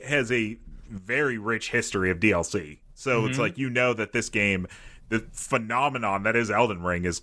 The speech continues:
Speaker 1: going to continue to be supported for hopefully years to come.
Speaker 2: I think, uh, at the start of the year, I crushed through Dark Souls three and then did all the extra D L C, the Ring City stuff, and it's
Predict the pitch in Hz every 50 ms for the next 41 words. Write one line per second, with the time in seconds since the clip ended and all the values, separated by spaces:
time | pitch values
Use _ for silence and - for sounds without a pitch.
0 | _ _ 131 135 135 135 131 127 117 110 104 - - 113 101 - - 113 117 104
1 | 98 90 87 85 95 90 - 92 87 - 90 87 85 80 80 80 82 - - -
2 | - 95 87 80 80 - - - 98 104 151 - - 127 95 90 98 127 143 95
3 | - - 78 - 92 104 98 87 - - _ _ _ - 131 131 - 160 160 160
4 | 156 147 147 139 131 131 - 127 - - 135 139 147 139 127 117 120 123 123 120
5 | 117 113 107 - - - 123 120 - - - 117 113 110 110 107 101 113 104 107
6 | - - 110 101 - - 110 110 107 104 101 104 101 95 98 110 107 110 - 110
7 | 110 107 110 110 107 104 104 101 101 98 - 113 - - - 117 104 101 113 107
8 | 104 98 - - 107 104 98 98 98 98 107 104 104 - - 110 101 101 98 -
9 | - 95 87 - 104 104 98 - -